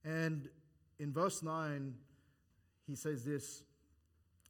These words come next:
"This is a faithful saying and worthy of all acceptation." And what that is, Paul affirms that what he just said, exercising godliness, is a faithful saying.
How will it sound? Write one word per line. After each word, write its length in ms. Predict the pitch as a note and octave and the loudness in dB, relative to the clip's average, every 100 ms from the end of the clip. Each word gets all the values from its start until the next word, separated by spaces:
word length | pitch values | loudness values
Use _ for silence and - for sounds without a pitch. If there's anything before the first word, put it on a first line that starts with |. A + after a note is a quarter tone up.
| - | -10
"This 200 | B2+ D3+ | -4 -2
is 140 | D#3 D3 | 0 -2
a 40 | |
faithful 380 | D3+ C#3+ C#3 C#3 | 0 -2 -2 -8
saying 380 | - C#3 B2+ A#2+ | -4 -4 -2 -4
and 100 | A#2+ | -4
worthy 320 | B2 B2+ B2 | -4 -4 -4
of 100 | A2+ | -4
all 200 | A#2 G#2 | -6 -6
acceptation." 720 | A2 - A2 - A2+ G#2 A#2 | -8 -8 -10 -8 -10 -8 -6
And 140 | A#2+ A2+ - - - - - - - | -6 -6 -12 -20 -20 -20 -20 -10 -2
what 160 | F3 | 0
that 120 | D3 | 2
is, 160 | C#3+ C3+ | 2 0
Paul 400 | - E3 E3 C#3+ | 0 2 2 2
affirms 560 | C3 D3 C3+ B2+ B2 A2+ | -4 0 0 0 -2 -4
that 180 | A#2 A2+ - C#3 | -8 -10 -20 -10
what 160 | C3 C#3 | -6 -4
he 80 | B2 | -4
just 200 | A#2+ - | -6 -6
said, 200 | C3 D3+ - _ _ _ _ _ _ C#3+ | -6 -8 -16 _ _ _ _ _ _ -10
exercising 640 | - D#3+ - C#3 A#2+ B2+ | -6 -4 -2 0 0 -2
godliness, 680 | A2+ A2+ C3+ D3+ F#3 - - _ _ _ _ _ _ _ _ - | -4 -4 -2 -4 -6 -12 -16 _ _ _ _ _ _ _ _ -8
is 120 | C3 | -6
a 60 | B2+ | -6
faithful 500 | - D3 D3 - C#3 | -4 0 0 0 -4
saying. 560 | - B2+ B2 B2 B2+ | -2 -2 -2 -4 -6